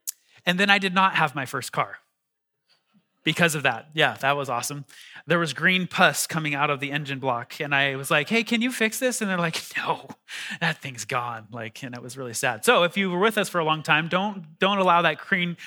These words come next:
green pus to come up, but allow the Lord to speak to you about who we are as a church. That was a terrible analogy. We're moving on. All right. So, <laughs> hey, progress, not perfection. We're working on this. Um,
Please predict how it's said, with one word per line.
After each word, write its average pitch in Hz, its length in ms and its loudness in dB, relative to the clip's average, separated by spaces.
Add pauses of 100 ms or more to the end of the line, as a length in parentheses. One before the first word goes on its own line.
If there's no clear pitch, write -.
(140)
green 180 260 2
pus 175 320 2
to 170 100 -2
come 151 240 -2
up, 165 260 4
but 156 180 4 (220)
allow 175 520 6
the 185 140 -2
Lord 156 380 0
to 156 320 -2
speak 185 280 -4
to 175 120 -6
you 151 140 0
about 147 220 2
who 170 100 -2
we 156 100 -2
are 147 120 2
as 139 100 -4
a 156 40 -10
church. - 340 4
That 156 120 0
was 156 120 -4
a 139 60 -8
terrible 175 340 2
analogy. 139 440 0
We're 165 160 -2
moving 160 240 -2
on. 143 240 2 (560)
All 208 120 8
right. 208 260 8 (300)
So, 220 240 10 (280)
<laughs> - 300 -8
hey, 240 160 10 (160)
progress, 226 320 10
not 214 160 4
perfection. 160 420 0
We're 170 140 2
working 151 220 0
on 135 100 -2
this. 120 160 -8 (320)
Um, 175 420 4